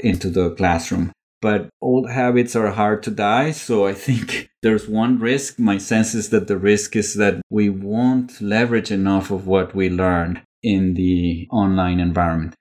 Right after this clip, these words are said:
And so here are just a couple of things that I'm thinking would be great to think about. One is that I would love for us to try to reimagine our physical classroom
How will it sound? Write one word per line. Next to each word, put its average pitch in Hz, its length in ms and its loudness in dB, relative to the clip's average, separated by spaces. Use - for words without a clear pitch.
And 104 120 4
so 117 140 2
here 151 340 0
are 139 60 2
just 123 300 -2
a 113 80 4
couple 127 480 0
of 104 80 -2
things 98 380 0
that 98 160 0
I'm 90 420 0
thinking 95 320 0
would 87 180 0
be 87 220 0
great 92 320 2
to 98 60 -2
think 90 220 0
about. 87 300 0
One 131 420 -2
is 127 240 -2
that 104 300 0
I 107 80 -4
would 107 200 0
love 113 260 2
for 131 220 -2
us 110 260 0
to 107 260 0
try 104 340 0
to 101 280 -4
reimagine 113 1120 0
our 95 180 0
physical 117 680 0
classroom 123 800 0